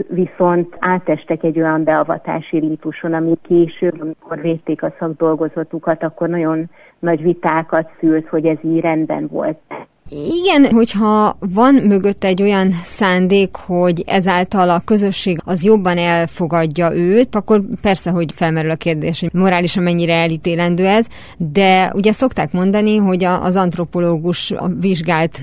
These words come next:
Speaker 2: hát nem tudom, területtel együtt maga is változik, de hogy ilyenkor mondjuk,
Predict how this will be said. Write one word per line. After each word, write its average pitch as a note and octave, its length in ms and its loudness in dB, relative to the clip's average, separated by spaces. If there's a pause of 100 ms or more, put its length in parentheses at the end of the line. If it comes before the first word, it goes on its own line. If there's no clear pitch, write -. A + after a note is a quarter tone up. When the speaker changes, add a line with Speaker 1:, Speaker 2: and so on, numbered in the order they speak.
(160)
Speaker 2:
hát F3 220 -8
nem G3+ 120 2
tudom, F#3 160 -2
területtel F#3 520 2
együtt F#3 280 2
maga G3+ 240 4
is E3 240 -4
változik, G#3 760 2 (300)
de F#3+ 100 2
hogy G3+ 200 4
ilyenkor G#3+ 420 2
mondjuk, G#3+ 320 2